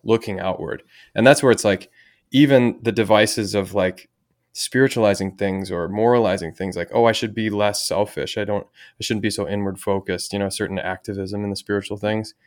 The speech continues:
Um, uh, it's not inward,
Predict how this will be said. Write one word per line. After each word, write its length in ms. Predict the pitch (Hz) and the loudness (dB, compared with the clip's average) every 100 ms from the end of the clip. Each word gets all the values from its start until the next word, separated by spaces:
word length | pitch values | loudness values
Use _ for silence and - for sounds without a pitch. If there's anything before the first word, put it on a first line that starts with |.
| _ _ _ _ _ _ 104 | _ _ _ _ _ _ -4
Um, 480 | 98 95 92 92 _ _ _ _ _ _ _ _ _ _ _ - - _ - _ _ | -2 -2 -2 -8 _ _ _ _ _ _ _ _ _ _ _ -20 -20 _ -20 _ _
uh, 480 | - 101 90 85 101 - _ _ _ _ _ _ _ _ _ _ _ _ _ _ _ _ _ _ _ _ - - _ _ _ - | -8 -4 -2 -4 -6 -16 _ _ _ _ _ _ _ _ _ _ _ _ _ _ _ _ _ _ _ _ -20 -20 _ _ _ -10
it's 160 | - | -2
not 320 | 123 131 143 120 | 2 4 4 2
inward, 420 | 107 101 98 | 0 0 -2